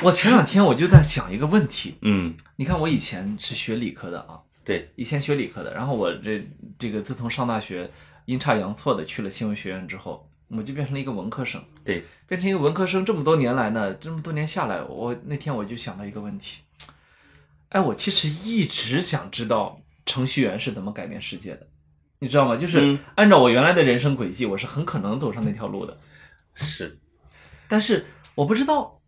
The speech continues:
Speaker 1: 然后我就去找我一个互联网公司的朋友，我说：“你告诉我，我应该怎么做？”他说：“那你从 Python 开始吧。”说相对来说比较简单一点，你，你不要学那种太复杂的语言。
Speaker 2: 对。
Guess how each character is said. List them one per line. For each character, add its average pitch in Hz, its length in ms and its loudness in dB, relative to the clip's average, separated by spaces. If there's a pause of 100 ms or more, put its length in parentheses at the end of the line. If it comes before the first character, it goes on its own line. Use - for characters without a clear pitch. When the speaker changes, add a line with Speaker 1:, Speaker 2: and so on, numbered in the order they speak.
Speaker 1:
然 151 100 -6
后 175 80 -2
我 135 80 2
就 165 100 -4
去 160 300 0
找 110 160 6
我 113 180 2
一 - 140 -6
个 98 420 -2 (120)
互 - 140 -4
联 123 100 2
网 117 120 0
公 120 160 -6
司 117 100 -10
的 113 80 -2
朋 98 200 -10
友， 98 180 -8
我 - 60 -16
说 139 260 -6 (300)
：“你 113 140 -6
告 147 140 0
诉 113 140 -6
我， - 120 -8
我 98 120 -6
应 110 80 -6
该 120 100 -6
怎 113 120 -14
么 - 140 -18
做？” - 120 -14 (380)
他 143 100 -10
说 165 160 -4
：“那 175 80 -4
你 110 100 -2
从 107 220 -8
Python 143 400 -6
开 - 160 -12
始 - 200 -10
吧。” - 120 -14 (280)
说 110 240 -6
相 127 180 -4
对 120 100 -2
来 104 60 -2
说 107 80 -6
比 110 80 -8
较 110 80 -2
简 95 240 -6
单 98 180 -6
一 95 60 -4
点， 92 200 -14
你， 101 200 -8
你 104 100 -4
不 117 120 -6
要 120 140 2
学 113 160 -8
那 110 60 -6
种 101 160 -8
太 135 120 -8
复 - 200 -12
杂 90 140 -10
的 110 100 -4
语 90 160 -6
言。 - 180 -14 (140)
Speaker 2:
对。 87 240 0